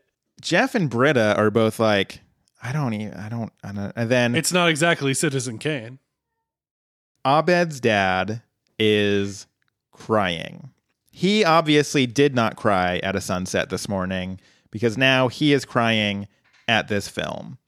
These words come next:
Speaker 1: In Arabic, I think.
Speaker 2: Yeah, I, I think
Speaker 1: Um,
Speaker 2: it's Arabic. I don't, I, I, if, if it, I, I couldn't find anything that said anything other than that.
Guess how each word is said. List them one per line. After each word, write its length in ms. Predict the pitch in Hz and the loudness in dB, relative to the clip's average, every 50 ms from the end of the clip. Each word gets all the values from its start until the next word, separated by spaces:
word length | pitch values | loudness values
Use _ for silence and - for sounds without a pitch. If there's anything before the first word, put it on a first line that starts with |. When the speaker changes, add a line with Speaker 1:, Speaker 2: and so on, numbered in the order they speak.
| _ _ _ _ _ _ _ | _ _ _ _ _ _ _
Speaker 1:
In 680 | 143 151 151 147 156 160 170 165 165 165 160 165 160 - _ _ _ _ _ - | -2 0 2 2 2 2 0 0 0 0 0 -2 -2 -6 _ _ _ _ _ -4
Arabic, 560 | - 127 127 113 104 95 98 98 104 - - - | 0 0 2 2 2 2 0 0 0 -2 -6 -4
I 100 | 104 104 101 | -4 -4 -2
think. 480 | - 113 101 98 117 - - - - _ _ | -2 -2 -2 -2 -4 -6 -12 -16 -20 _ _
Speaker 2:
Yeah, 180 | 175 170 156 156 | 0 2 2 2
I, 280 | 170 170 - 196 - 185 | 2 2 2 2 2 2
I 40 | |
think 180 | 185 185 269 247 | 2 2 0 0
Speaker 1:
Um, 40 | 240 | 0
Speaker 2:
it's 100 | 202 214 | 0 0
Arabic. 380 | 202 196 190 196 202 190 - - | 0 0 2 0 -2 -2 -2 -2
I 80 | 175 | 0
don't, 240 | 165 165 165 165 156 - _ - | 0 2 0 0 -4 -6 _ -4
I, 100 | 165 151 | -2 -2
I, 280 | 143 - 156 156 156 - _ | -2 -2 -4 -6 -8 -8 _
if, 220 | 185 170 143 - 156 | -2 -2 -2 -2 -2
if 220 | 170 170 147 - | -2 0 0 2
it, 240 | 190 170 156 - _ - | 0 0 0 -4 _ -2
I, 160 | 170 175 185 156 | 0 0 0 0
I 40 | 170 | -2
couldn't 260 | - - 247 190 156 | -2 -2 -2 -2 -2
find 240 | - 190 175 170 165 | -2 -2 0 0 0
anything 400 | 160 156 151 139 - 151 139 139 | 0 0 0 0 -2 -2 -2 -2
that 140 | 139 123 - | -2 -2 -2
said 140 | - 143 131 | -4 -4 -2
anything 300 | 135 135 123 104 123 110 | -4 -4 -6 -6 -8 -10
other 200 | 110 110 - 101 | -12 -12 -16 -18
than 100 | 95 - | -20 -20
that. 160 | 92 78 - | -20 -20 -20